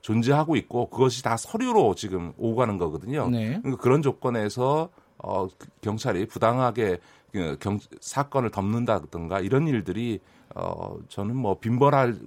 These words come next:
Speaker 1: 빈발할 거라고 생각하지는 않습니다.
Speaker 2: 아, 그럼 김기식 위원장께서는 지금의 안으로도, 어, 충분하다라고 보시는 쪽인가요? 그러면은?
Speaker 1: 검경 수사권 조정과 관련해서는
Speaker 2: 네.
Speaker 1: 저는,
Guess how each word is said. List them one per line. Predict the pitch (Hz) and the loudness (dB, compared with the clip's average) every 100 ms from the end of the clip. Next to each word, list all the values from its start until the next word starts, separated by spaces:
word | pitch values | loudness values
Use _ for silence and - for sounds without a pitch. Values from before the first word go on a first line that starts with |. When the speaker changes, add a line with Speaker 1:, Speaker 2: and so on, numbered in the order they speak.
| - | -10
Speaker 1:
빈발할 | - 110 123 120 104 | -2 0 2 2 0
거라고 | - 95 107 | -2 -4 -4
생각하지는 | 127 123 104 117 | -8 -10 -10 -8
않습니다. | 107 - 139 | -8 -2 2
Speaker 2:
아, | 139 | 4
그럼 | 175 | 4
김기식 | 143 185 208 208 | 4 4 4 6
위원장께서는 | 196 185 180 175 170 175 196 196 - - | 8 8 6 4 4 4 4 2 -2 -6
지금의 | - 170 233 254 254 240 | -2 2 6 8 8 8
안으로도, | 127 135 175 190 170 110 135 147 - _ _ _ - | 8 8 8 8 8 6 6 6 4 _ _ _ -10
어, | 120 117 113 113 | -6 -4 -4 -2
충분하다라고 | - 254 190 190 220 117 117 143 - _ _ _ - 139 202 220 | 0 2 2 2 4 4 4 0 -4 _ _ _ 2 2 4 4
보시는 | 143 160 156 131 | 4 4 2 0
쪽인가요? | 139 120 92 90 180 | -2 -6 -8 -10 -10
그러면은? | 101 92 143 - - - | -10 -8 -8 -12 -18 -8
Speaker 1:
검경 | - 120 131 160 185 | 0 4 6 6 4
수사권 | - - 233 233 - 220 | 0 0 2 2 4 4
조정과 | 180 135 151 160 151 | 4 2 2 4 2
관련해서는 | - 101 107 156 165 156 - 151 151 139 101 85 135 | 2 0 4 6 6 2 0 -2 0 0 0 0 4
Speaker 2:
네. | 127 | 4
Speaker 1:
저는, | 104 113 117 110 | 4 4 2 0